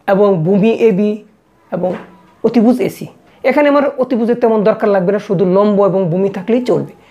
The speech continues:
তাহলে চিন্তা করো, টেন এ, অতএব টেন এ, টেন এ সমান কী হতে পারে? শিক্ষার্থী বন্ধুরা, তোমরা লক্ষ্য করো, পূর্ববর্তী ক্লাসে আমরা কী শিখেছিলাম? লম্ব by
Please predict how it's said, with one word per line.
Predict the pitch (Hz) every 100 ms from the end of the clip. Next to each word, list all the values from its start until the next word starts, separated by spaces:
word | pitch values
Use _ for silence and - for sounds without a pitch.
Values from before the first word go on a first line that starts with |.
| _ -
তাহলে | 226 220
চিন্তা | 220 233 233
করো, | 202 190 - - _
টেন | 226 233
এ, | 220 202 - - - _ _ _ _ _ -
অতএব | - 202 202 196 - _ _ _ -
টেন | 226 233 226 226
এ, | 160 - _ _ _ _ _ _ _ _ _ _ _ _ _ _ _ _ _ - - - - - - _ _ -
টেন | 240
এ | 233
সমান | 233 240
কী | 240
হতে | 226 233
পারে? | 226 226 226 226 _ _ _ -
শিক্ষার্থী | 226 233 233
বন্ধুরা, | 226 226
তোমরা | 226 233 220
লক্ষ্য | 226 208
করো, | 226 220
পূর্ববর্তী | 233 226 226
ক্লাসে | 220 247 -
আমরা | 226 220
কী | 226
শিখেছিলাম? | 226 214 214 214 214 220 - _ _ 202
লম্ব | 202 196 185
by | 214 240